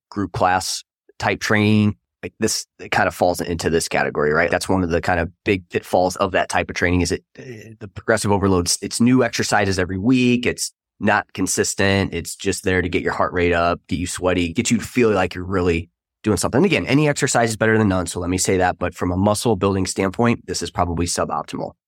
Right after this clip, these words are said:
And al-, this person also always tries to cardio weight train your way to fat loss, right? So it's like, they're just always trying to do more cardio, again, trying to really get their calorie burn up so they can lose body fat. So what's the solution here for this avatar?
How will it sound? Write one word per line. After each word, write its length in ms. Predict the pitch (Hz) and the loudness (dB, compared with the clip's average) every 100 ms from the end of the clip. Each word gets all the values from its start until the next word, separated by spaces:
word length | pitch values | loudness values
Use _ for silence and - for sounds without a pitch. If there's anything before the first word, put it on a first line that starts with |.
| _ _ _ _ _ _ _ | _ _ _ _ _ _ _
And 180 | 123 139 | 0 0
al-, 160 | - 117 131 | 0 -2 0
this 120 | 143 | 2
person 300 | 165 151 131 | 2 2 4
also 260 | 113 - | 2 2
always 440 | 98 104 107 104 - _ _ _ _ _ - | 2 4 2 0 -10 _ _ _ _ _ -12
tries 420 | - 110 101 101 - | -2 2 2 0 -2
to 120 | - | -6
cardio 420 | 107 101 98 92 | 0 2 2 2
weight 160 | 90 90 | 2 0
train 240 | - 87 | -2 -2
your 160 | 85 85 | -2 -2
way 300 | 87 85 85 | 0 0 -4
to 520 | - 87 78 80 - | -8 -6 -4 -6 -8
fat 280 | - 82 55 | -4 -2 0
loss, 260 | 55 80 82 | 0 -2 0
right? 180 | 87 | -2
So 100 | 92 | 0
it's 100 | 82 | -2
like, 280 | 87 85 - _ _ - | -2 -4 -8 _ _ -4
they're 120 | 98 | -4
just 160 | 92 95 | 0 0
always 180 | 87 85 | 2 2
trying 180 | 98 | 2
to 60 | 87 | 2
do 100 | 87 | 0
more 160 | 80 90 | -2 0
cardio, 460 | 127 117 113 101 | 2 4 4 4
again, 220 | 95 95 | 2 0
trying 240 | 87 90 85 | 0 0 0
to 80 | 87 | 0
really 200 | 87 85 | -2 0
get 180 | 90 | -2
their 300 | 87 82 78 - | 0 -2 -2 -4
calorie 340 | - 87 82 | 0 2 2
burn 240 | 82 85 80 | 0 -4 -6
up 140 | 80 | -6
so 120 | - | -6
they 140 | 78 78 | -6 -4
can 220 | 78 - | -4 -6
lose 220 | 87 85 - | -10 -12 -4
body 280 | - - | -2 -2
fat. 260 | - - - _ _ _ _ _ _ _ | -4 -6 -8 _ _ _ _ _ _ _
So 140 | - 156 | 0 2
what's 160 | 180 | 2
the 60 | - | 0
solution 400 | - 143 135 120 | 2 2 4 2
here 180 | 117 107 | 2 0
for 260 | 107 101 | 2 2
this 200 | 92 92 | 2 2
avatar? 440 | 92 85 - 85 | 0 -2 -2 -6